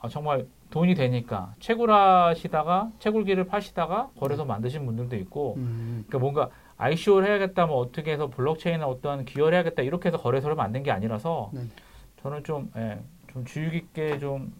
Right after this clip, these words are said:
Speaker 1: 해야 되고 구-, 굳이 그럴, 그러니까 수익을 보겠다고 하면은 굳이 국내에서 해야 될 필요가 있나.
Speaker 2: 네네.
Speaker 1: 비싼 수수료를 물고. 예, 저는 그럴 필요는 없을 것 같다 생각이 들어요.
Speaker 2: 알겠습니다. 근데 뭐 이-,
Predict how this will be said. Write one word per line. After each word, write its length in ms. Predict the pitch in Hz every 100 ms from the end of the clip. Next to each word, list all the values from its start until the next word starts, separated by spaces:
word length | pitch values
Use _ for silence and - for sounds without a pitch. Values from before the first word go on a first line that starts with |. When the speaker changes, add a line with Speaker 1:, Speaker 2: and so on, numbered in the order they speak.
| 160
Speaker 1:
해야 240 | 202 202
되고 380 | 156 110 170 262 - _ 151 147
구-, 300 | 165 185 - -
굳이 260 | 160 196
그럴, 260 | 190 151 185
그러니까 360 | - 135 147 - - -
수익을 380 | - 254 254 247
보겠다고 420 | 147 156 160 151
하면은 460 | 170 175 156 190 123
굳이 260 | - 139 156
국내에서 520 | - 143 175 175 175
해야 220 | 185 208
될 120 | 196
필요가 300 | 170 202 196
있나. 440 | 113 113 107 120 107 -
Speaker 2:
네네. 140 | 127 - _
Speaker 1:
비싼 320 | - 123 160 156
수수료를 460 | 185 185 180 156
물고. 580 | 107 104 104 101 101 98 _ _ _ _ _ - -
예, 120 | 107 107
저는 420 | 120 120 117 113 - - 233 - - - -
그럴 220 | - 117
필요는 260 | 120 123 98
없을 220 | 95 139
것 140 | 127 117
같다 220 | - 110
생각이 240 | 131 123
들어요. 240 | - 107 117 - _ _ - - - - - - - _ _
Speaker 2:
알겠습니다. 460 | 135 131 - - -
근데 180 | - 262
뭐 100 | 240
이-, 160 | 202